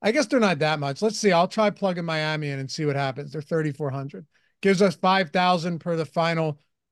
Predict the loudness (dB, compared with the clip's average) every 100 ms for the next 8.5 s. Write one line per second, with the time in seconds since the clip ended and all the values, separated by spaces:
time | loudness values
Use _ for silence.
0 | -4 2 2 2 2 4 2 0 -4 -10
1 | _ _ _ -4 0 0 0 -4 -10 _
2 | _ _ _ _ 2 2 0 0 2 2
3 | 2 0 -2 -2 -4 -2 -2 -2 -4 -6
4 | 0 4 4 2 -2 0 2 2 2 0
5 | 0 -4 -8 -8 -6 -4 -6 -8 _ _
6 | -6 -2 0 0 2 2 0 2 4 6
7 | 4 2 2 0 0 -2 -2 0 0 -2
8 | -6 -6 -8 -12 -14